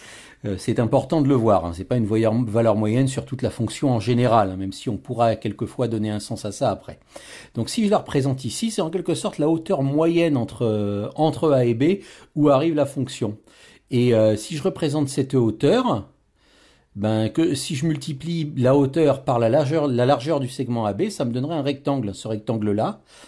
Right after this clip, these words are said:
que je dessine en ce moment. Et, euh, et donc, euh, quelle serait en fait, euh, quelle serait en fait cette hauteur pour que ça nous fasse une moyenne ?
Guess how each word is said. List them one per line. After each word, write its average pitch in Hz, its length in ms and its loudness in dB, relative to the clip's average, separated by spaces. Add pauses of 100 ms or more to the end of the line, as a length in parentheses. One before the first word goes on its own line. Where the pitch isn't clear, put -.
que 117 100 -2
je 95 80 -4
dessine 110 320 -2
en 101 80 -2
ce - 140 -10
moment. 110 400 0 (960)
Et, 135 260 4
euh, 107 1160 2 (3500)
et 123 760 4
donc, 139 580 0
euh, 131 240 4
quelle 196 280 0
serait 170 480 0
en 139 100 -6
fait, - 320 -8
euh, 107 520 0
quelle 165 200 0
serait 151 320 2
en 117 140 2
fait 170 220 -4
cette 135 280 0
hauteur 143 580 4
pour - 240 -2
que 139 140 0
ça 135 160 -2
nous 123 100 2
fasse - 300 -4
une 135 80 2
moyenne ? 127 580 2